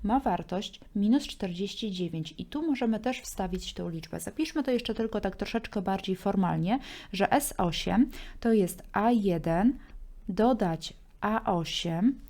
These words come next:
To wszystko dzielimy na dwa i tu mnożymy razy osiem. Dwójkę z ósemką skracamy. Tu mamy cztery. Zamiast A jeden wstawiamy liczbę siedem. Mamy plus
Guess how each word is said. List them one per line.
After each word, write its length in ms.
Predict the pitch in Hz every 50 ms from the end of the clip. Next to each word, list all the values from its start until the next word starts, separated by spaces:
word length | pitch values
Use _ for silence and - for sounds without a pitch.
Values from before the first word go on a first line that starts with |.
| - - -
To 140 | 285 294
wszystko 440 | 285 - - 269 254 - - - 208
dzielimy 480 | 190 - 208 208 202 220 214 202 190 180
na 180 | 175 175 175
dwa 480 | 165 170 160 156 165 156 156 165 220 277 - - - - - - - - - - - - - - - - - - - - - -
i 100 | - 285
tu 160 | - - 349 330
mnożymy 600 | 302 254 247 - 202 214 214 214 214 220 220 220 - - - -
razy 460 | - 190 185 180 180 - - - -
osiem. 420 | 170 165 156 - - - - 180 - - - - - - - - - - - - - - - - - - - -
Dwójkę 400 | 220 226 269 330 339 330 311 269
z 40 | 233
ósemką 400 | 226 226 - 240 233 220 - 214
skracamy. 720 | 208 - - 214 214 208 - - 185 180 170 170 185 233 254 - - - - -
Tu 100 | - 240
mamy 220 | 226 220 208 202 202
cztery. 360 | - - - 175 165 170 180
Zamiast 360 | 202 285 294 302 302 - - -
A 100 | 226 233
jeden 300 | 247 247 233 214 196 185
wstawiamy 500 | - - 214 196 202 214 214 214 202 190
liczbę 360 | 185 185 185 180 180 180 175
siedem. 580 | - - - 170 165 - 165 180 226 247 240 - - - - - - -
Mamy 240 | 247 240 247 247 240
plus 680 | 247 - - - 269 269 294 285 226 185 - - -